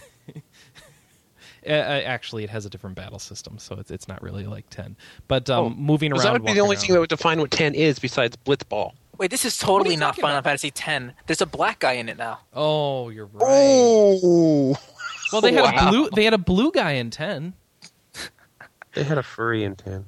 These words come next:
Speaker 1: Yeah. What more do you want? All right, so,
Speaker 2: Furry.
Speaker 1: um,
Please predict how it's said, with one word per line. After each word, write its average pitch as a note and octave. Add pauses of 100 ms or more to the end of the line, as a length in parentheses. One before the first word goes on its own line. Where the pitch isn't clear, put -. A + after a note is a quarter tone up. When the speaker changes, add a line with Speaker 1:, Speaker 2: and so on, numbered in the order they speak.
(100)
Speaker 1:
Yeah. B3 (800)
What E3+
more G3+
do A3
you G#3+
want? G3+ (340)
All D3
right, B2+
so, D3
Speaker 2:
Furry. C#3+
Speaker 1:
um, C#3